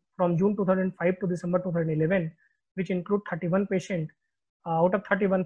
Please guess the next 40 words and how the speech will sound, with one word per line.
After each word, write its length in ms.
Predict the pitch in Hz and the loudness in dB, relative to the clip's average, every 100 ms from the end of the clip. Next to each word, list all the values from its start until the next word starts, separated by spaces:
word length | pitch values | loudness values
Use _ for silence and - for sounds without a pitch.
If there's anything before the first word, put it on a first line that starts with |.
| - | -4
fourteen 480 | 170 220 214 226 - _ _ - | -8 -2 -2 -2 -8 _ _ -8
underwent 400 | 190 185 185 185 | 2 2 4 2
to 420 | 185 165 156 147 - _ _ _ _ _ _ _ _ _ - | 2 2 2 -4 -8 _ _ _ _ _ _ _ _ _ -4
lymphadenect-, 400 | 180 208 202 196 214 | -2 2 2 0 0
uh, 100 | 180 208 _ 202 | 2 0 _ -2
lymphadenectomy 600 | 175 202 202 202 190 - | 0 2 0 0 -2 -2
and 120 | 180 175 | -6 -2
seventeen 360 | 180 180 196 | -2 -2 -2
was 200 | 180 - - | -2 -4 -2
no, 180 | 170 156 _ _ | 0 0 _ _
uh, 180 | 180 175 | -6 -2
not 260 | 170 180 196 | 0 0 0
included 300 | 185 185 175 | 0 0 2
in 140 | 185 | 2
lymphadenectomy. 460 | 165 160 139 135 156 _ _ _ _ _ - | 2 0 -2 -10 -12 _ _ _ _ _ -2
The 100 | 160 | 2
result 300 | 170 214 226 | 4 4 4
of 120 | 202 | 4
this 160 | 214 214 | 4 2
study 420 | 185 190 208 180 | -2 2 4 4
is 120 | 196 196 | 2 0
the 60 | 185 | 0
median 400 | 175 170 208 226 | 2 4 4 4
number 240 | 214 208 | 2 2
of 120 | 208 | 0
pelvic 300 | - 175 202 | 0 0 0
lymph 200 | 196 190 196 | 0 0 0
node 160 | 175 | -2
removed 380 | 170 180 190 151 _ - | 2 4 4 2 _ -4
is 140 | 196 180 | 0 2
nine 320 | 160 180 202 | 2 2 2
per 160 | 190 | 2
patient, 380 | 185 180 190 202 _ _ _ _ _ _ _ _ _ - | 2 0 -2 -8 _ _ _ _ _ _ _ _ _ 2
and 160 | 185 185 | 4 6
the 40 | |
aortic 380 | 226 185 190 220 | 8 6 6 4
lymph 200 | 208 196 | 4 4
node 140 | 202 | 4
removed 260 | 202 196 | 4 4
is 100 | 196 | 2